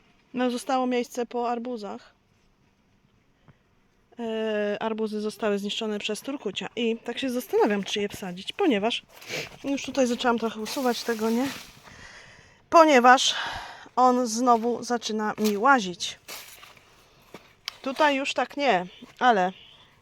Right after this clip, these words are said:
ja, e, po prostu, e, zaraz wezmę, porozlewam. O, to w ogóle wykopię, posadzę gdzie indziej, żeby się tak nie rozrastało. Powylewam, e,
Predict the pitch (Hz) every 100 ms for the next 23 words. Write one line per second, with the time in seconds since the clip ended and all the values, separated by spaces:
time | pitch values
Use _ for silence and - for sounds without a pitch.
0 | _ _ - - - - _ 240 240 233
1 | 233 - 220 214 233 - 226 - 226 220
2 | 220 - 220 220 214 208 233 214 202 233
3 | 208 202 226 208 208 202 - _ _ _
4 | - - - - - - 214 220 214 214
5 | 185 190 262 262 262 220 220 - - -
6 | 196 190 190 196 185 170 175 - - -
7 | - - - _ _ - - - 202 196
8 | 202 196 202 196 190 190 190 180 202 262
9 | 254 311 240 190 214 240 - - - _
10 | _ _ - - _ - - _ _ -
11 | _ _ - _ _ - - _ _ _
12 | _ - 226 220